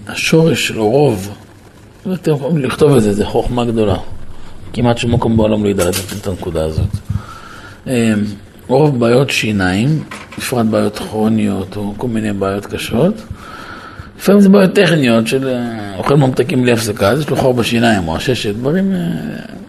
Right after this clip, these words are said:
מצויים שזה כל, חלק מהחיים. אבל כשיש בעיות כרוניות בעיקר, או בעיות כבדות,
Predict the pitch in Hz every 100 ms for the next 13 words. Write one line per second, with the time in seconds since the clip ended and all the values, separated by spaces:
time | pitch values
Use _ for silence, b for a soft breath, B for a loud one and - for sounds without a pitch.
0 | 262 - 180 208 233 233 - 233 - 185
1 | 262 - - - - 175 160 175 127 131
2 | 123 82 - B B B B B B -
3 | 120 147 139 127 127 120 - 123 127 120
4 | 101 90 85 85 101 90 90 107 117 -
5 | 98 82 78 92 175 208